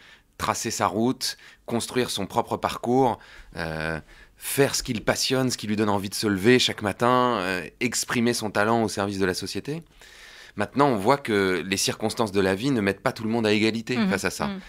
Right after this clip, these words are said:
Speaker 1: Donc, on aurait besoin d'un certain nombre de mécanismes structurels pour, pour y parvenir. Et notamment l'école. Quand on a été, euh, en Finlande, en Finlande, pardon,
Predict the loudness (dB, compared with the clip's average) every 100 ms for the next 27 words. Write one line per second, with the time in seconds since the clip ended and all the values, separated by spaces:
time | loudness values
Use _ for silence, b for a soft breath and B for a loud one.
0 | B B 2 2 4 2 2 2 0 2
1 | 0 -2 -4 -4 -2 0 0 0 -2 -4
2 | -4 -6 -6 -6 -6 -2 0 2 0 -6
3 | _ _ _ -12 -10 -10 -6 -4 -2 -2
4 | -2 -4 -6 B B B 0 2 4 4
5 | 2 2 0 -2 -4 b b b b -4
6 | 0 2 4 4 2 0 2 2 2 2
7 | 0 -2 -6 -8 -10 -6 -4 -2 -2 -2
8 | -8 -10 -8 -8 -6 -4 -2 -4 -4 -4
9 | -6